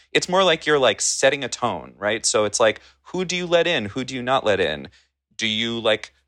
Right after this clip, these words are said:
serve grain alcohol or do you serve Prosecco? Like, you know, you're setting a tone. And so then that becomes, like, a cultural signifier that people pick up on.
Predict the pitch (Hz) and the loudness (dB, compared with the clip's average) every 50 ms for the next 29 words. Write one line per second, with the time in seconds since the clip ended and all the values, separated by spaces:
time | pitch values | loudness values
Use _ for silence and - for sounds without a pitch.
0 | _ _ - - - - 107 104 110 113 113 117 113 - - _ - 101 101 107 | _ _ 0 0 2 2 2 2 2 2 0 -2 -6 -12 -16 _ -2 2 4 4
1 | 120 127 131 131 110 104 104 - 101 98 104 90 78 78 78 76 73 82 87 76 | 4 2 2 2 2 2 2 2 0 2 4 2 2 2 0 0 0 0 0 -2
2 | 98 101 101 92 98 104 104 - - 110 104 101 104 104 101 - - - 123 - | -4 -6 -6 -8 -8 -6 -6 -4 0 2 2 2 2 0 -2 -8 -6 -2 0 2
3 | - 151 - - 110 90 87 85 117 117 117 - 170 196 190 160 143 143 156 151 | 2 2 4 6 4 4 6 4 2 2 2 0 -2 0 2 2 2 0 -2 -2
4 | - - 165 156 165 151 143 117 - - - 190 175 127 98 90 92 101 101 - | 2 2 2 2 2 0 -4 -8 -8 0 0 2 2 2 0 -2 -4 -8 -10 -14
5 | _ _ _ _ _ - 123 123 - - - 143 135 127 135 127 117 117 113 107 | _ _ _ _ _ 0 2 2 2 2 2 2 2 2 0 0 0 -4 -8 -10
6 | - _ _ _ _ _ _ - 127 127 - - 127 - - - 131 127 131 123 | -14 _ _ _ _ _ _ 4 4 4 2 -2 -6 -6 -4 -2 -2 -2 0 0
7 | - 123 110 107 98 95 - - - - 117 - - - 123 107 98 90 87 85 | 0 0 2 0 0 -4 -6 -4 0 0 0 0 0 -2 0 2 2 2 2 0
8 | 82 82 - _ _ - - - - 202 180 156 120 - - 92 82 82 82 87 | -4 -6 -10 _ _ -6 -4 0 0 0 0 -2 -8 0 2 2 2 2 0 -2
9 | 87 95 90 - - 120 - 92 85 - - 92 - - 139 139 - - 62 - | -2 -2 -2 -2 -6 -6 -6 -6 -8 -4 -4 -4 0 0 -2 0 0 -4 -4 -4
10 | - - - | -6 -10 -16